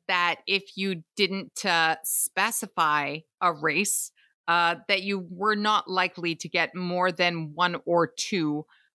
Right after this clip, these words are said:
of any race that was not white. Um, so now let's say the casting breakdown opens up to of all ethnicities, right? Um, uh, call this character, oh, I don't know, um,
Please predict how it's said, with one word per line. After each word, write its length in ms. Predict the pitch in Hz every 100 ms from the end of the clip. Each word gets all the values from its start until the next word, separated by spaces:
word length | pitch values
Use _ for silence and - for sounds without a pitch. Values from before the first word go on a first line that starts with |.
| _ 175
of 280 | 170 165 -
any 220 | 185 175
race 340 | 156 156 151 -
that 160 | 156 156
was 220 | 165 156
not 300 | 160 139 -
white. 380 | - - - _ _ _ _ _ _ -
Um, 340 | 180 175 175 -
so 200 | - 233
now 520 | 240 277 262 254 240 -
let's 400 | 196 190 - -
say 160 | 185
the 160 | 175 170
casting 580 | - 190 180 - 185 165
breakdown 580 | 160 156 - 165 160 - -
opens 580 | 202 196 214 208 202 - 156
up 220 | 151 - - -
to 260 | 190 170 165 -
of 180 | 170 170
all 220 | 165 170
ethnicities, 880 | 165 165 156 139 147 151 247 - - _
right? 280 | 160 185 233 _ _ _ _ _ _ _ -
Um, 480 | 202 196 190 190 - _ _ _ _ _ _ _ 185
uh, 340 | 190 196 214 -
call 300 | - 269 254
this 180 | 247 -
character, 760 | - 214 202 - 196 190 185 -
oh, 320 | 190 180 180 -
I 120 | 185
don't 120 | 175 156
know, 260 | 156 185 -
um, 480 | 175 170 170 165 165